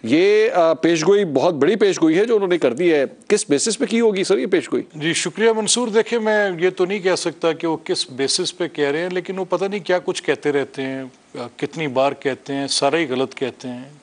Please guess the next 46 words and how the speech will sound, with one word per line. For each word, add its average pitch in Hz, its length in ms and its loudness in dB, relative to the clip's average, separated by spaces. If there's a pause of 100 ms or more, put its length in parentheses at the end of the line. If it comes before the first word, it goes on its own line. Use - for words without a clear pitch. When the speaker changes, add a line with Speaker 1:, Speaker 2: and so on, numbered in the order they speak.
Speaker 2:
कोई 156 200 0
एक 151 180 -2
बात 139 200 2
भी 139 160 -8
दुरुस्त 131 380 -6
नहीं 151 120 -4
करते। 135 340 -4
तो 160 160 -4
मैं 160 400 -2 (760)
normally 165 420 0
तो 185 100 0
उनकी 175 220 -4
किसी 165 260 -2
बात 135 240 2
पे 147 200 -4
गौर 123 280 0
नहीं 143 160 -4
करता, 139 360 -4
लेकिन 170 420 -4
ये 170 140 0
एक 165 100 -6
सितम 180 320 -2
ज़रीफ़ी 139 420 -2
है 101 240 -4 (960)
कि 151 80 -2
मुझे 160 220 0
तो 196 160 0
ये 196 340 0
इतना 208 600 0
इस, - 180 2 (140)
इस - 160 -4
तरह 214 180 4
से 175 320 -2
यकीन 160 340 -4
है 156 60 2
इस - 180 -4
बात 139 240 -2
का 147 240 0
कि 143 460 -2 (840)
ये 143 120 0
जब, 139 260 -2 (220)
अ, - 20 -8
इन्होंने 143 460 -4
छब्बीस 147 520 -2
तारीख 147 320 -2
को 147 520 -2